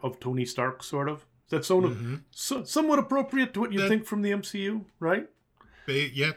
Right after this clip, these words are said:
Speaker 2: based, based on the three movies I've seen, that sounds like
Speaker 1: Yeah.
Speaker 2: the character.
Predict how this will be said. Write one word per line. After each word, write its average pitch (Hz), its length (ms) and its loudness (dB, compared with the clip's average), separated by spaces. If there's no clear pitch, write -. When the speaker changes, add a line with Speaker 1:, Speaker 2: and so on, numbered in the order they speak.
Speaker 2:
based, 135 460 -2
based 131 280 -2
on 147 140 0
the 143 140 0
three 147 260 -2
movies 135 460 0
I've 113 220 -2
seen, 117 280 -4
that 113 240 -6
sounds 120 320 -6
like - 120 -4
Speaker 1:
Yeah. - 60 -12
Speaker 2:
the 127 60 -10
character. 110 640 -8